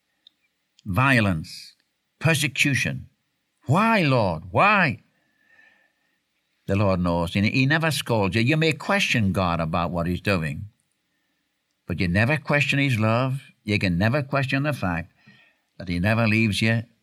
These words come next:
and he never forsakes you. Isn't that wonderful? If I'm talking to an unsaved man or woman, you've never accepted the Savior. In fact, possibly you don't believe there's a God.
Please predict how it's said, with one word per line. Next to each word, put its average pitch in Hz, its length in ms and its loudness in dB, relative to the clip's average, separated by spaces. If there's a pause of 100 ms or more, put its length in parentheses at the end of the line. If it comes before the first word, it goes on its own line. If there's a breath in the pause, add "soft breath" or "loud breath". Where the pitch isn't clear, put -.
(120)
and 90 140 -2
he 87 120 -2
never 82 280 -2
forsakes 85 640 -6
you. - 120 -14 (1300)
Isn't 107 160 2
that 85 160 -2
wonderful? 78 520 -6 (920 loud breath)
If 143 100 2
I'm 196 160 2
talking 156 340 -2
to 127 120 2
an 120 80 2
unsaved 98 600 2
man 87 220 0
or 80 80 0
woman, 80 540 -4 (160)
you've 90 200 -2
never 131 300 2
accepted 117 560 0
the 113 120 -2
Savior. 78 640 -2 (1200)
In 107 120 2
fact, 156 260 0
possibly 190 420 0
you 147 80 4
don't 151 240 0
believe 170 220 2
there's 120 180 2
a 147 60 2
God. 104 480 0